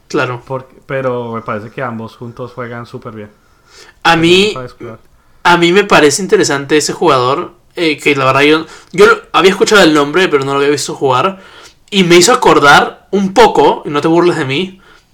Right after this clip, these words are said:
Speaker 1: a, a, a Teo Gutiérrez, pero como que bien. <laughs>
Speaker 2: Sí.
Speaker 1: Eh,
Speaker 2: Sí, tal
Speaker 1: o sea,
Speaker 2: vez sí tiene su airecito a
Speaker 1: como,
Speaker 2: Teo.
Speaker 1: como,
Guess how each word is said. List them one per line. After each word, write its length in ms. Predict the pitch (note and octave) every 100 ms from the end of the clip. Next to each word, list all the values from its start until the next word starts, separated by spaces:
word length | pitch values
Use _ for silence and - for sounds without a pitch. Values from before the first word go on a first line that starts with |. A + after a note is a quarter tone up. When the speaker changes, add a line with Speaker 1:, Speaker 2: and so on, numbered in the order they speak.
| - _ _ _ _ _ _ _ -
Speaker 1:
a, 500 | D#3 C#3 B2+ - _
a, 440 | E3 D3+ C3+ C3 C#3+
a 140 | C#3
Teo 320 | F3+ D3+ C3+
Gutiérrez, 580 | D3+ C3+ D3 B2 A#2+ A#2+
pero 240 | - D3+ C3
como 220 | B2+ A#2+
que 120 | A#2+
bien. 360 | B2 B2+ A2 A2 _ _ -
<laughs> 600 | - - - - D3 C#3
Speaker 2:
Sí. 100 | - - A#2+ A2+ G#2+ - - - _ _ A3
Speaker 1:
Eh, 420 | F#3 D#3 C3+ A#2+
Speaker 2:
Sí, 60 | A2+
tal 80 | D3
Speaker 1:
o 20 |
sea, 140 | F3+
Speaker 2:
vez 100 | D#3
sí 60 | D3+
tiene 300 | D3+ E3 D#3
su 240 | C#3+ D3+ A#2+
airecito 540 | A#2 A2+ B2 A#2+ C3
a 20 |
Speaker 1:
como, 200 | A#3 -
Speaker 2:
Teo. 60 | B3+
Speaker 1:
como, 240 | A3 F#3